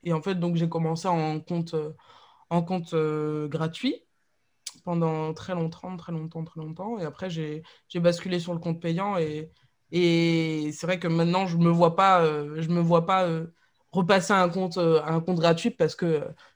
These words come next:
forcément, c'est addictif. Le, le, euh, le, le compte premium, enfin, les profils, euh, premium sont, sont, enfin, ils, c'est trop bien, quoi. C'est, euh, tous les avantages que t'as, tu peux pas, euh, tu peux pas, euh,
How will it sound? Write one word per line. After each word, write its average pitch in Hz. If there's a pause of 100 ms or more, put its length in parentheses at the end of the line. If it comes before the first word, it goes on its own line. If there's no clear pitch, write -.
forcément, 208
c'est 190
addictif. 170
Le, 175
le, 185
euh, 160
le, 160
le 165
compte 196
premium, 196
enfin, -
les 165
profils, 185
euh, 160 (280)
premium 202
sont, 151 (540)
sont, 156
enfin, 147
ils, 113 (460)
c'est -
trop -
bien, 202
quoi. - (160)
C'est, 156 (100)
euh, 151 (2000)
tous 233
les 208
avantages 202
que 208
t'as, 214
tu 170
peux 175
pas, 190
euh, 165
tu 160
peux 170
pas, 175
euh, 156